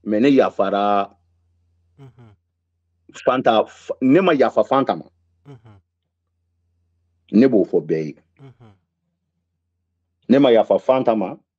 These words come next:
Speaker 2: Mhm.
Speaker 1: Wa ne ma Fanta ka procédure jɔ Fanta kama.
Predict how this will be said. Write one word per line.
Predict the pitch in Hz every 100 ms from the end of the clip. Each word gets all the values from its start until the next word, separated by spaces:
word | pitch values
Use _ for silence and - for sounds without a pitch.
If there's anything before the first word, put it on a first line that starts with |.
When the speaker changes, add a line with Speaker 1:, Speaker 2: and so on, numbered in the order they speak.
| 143
Speaker 2:
Mhm. | 131 _ 113 101 _ _ _ _ _ _ _ _ _ _ _ _ _
Speaker 1:
Wa | 104 113
ne | 113 120 151 160 160
ma | 151 131 127 131 127
Fanta | - 151 143 131
ka | 110
procédure | 107 131 127 139 113 127 127 113
jɔ | 104 87
Fanta | - 120 117 98
kama. | - 85